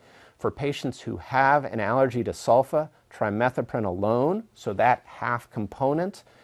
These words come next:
is equally effective for a lot of patients and can be used to get you around that, that sulfa allergy. The other thing to point out is that cephalexin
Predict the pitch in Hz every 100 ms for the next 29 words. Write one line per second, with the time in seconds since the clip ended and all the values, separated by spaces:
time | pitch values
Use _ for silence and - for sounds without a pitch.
0 | _ 123 110 - _ _ 147 147 - 147
1 | 127 123 139 127 - 107 - - 107 104
2 | 98 107 110 - 113 107 - 90 - 110
3 | 101 110 107 107 110 110 - 98 107 110
4 | - - 104 101 101 95 98 92 - _
5 | _ 95 - - 110 113 113 - 90 87
6 | 85 95 98 _ - _ _ 113 123 151
7 | 175 170 143 127 135 120 117 110 113 -
8 | 110 - 113 117 - _ _ _ _ _
9 | - 120 101 123 214 - 127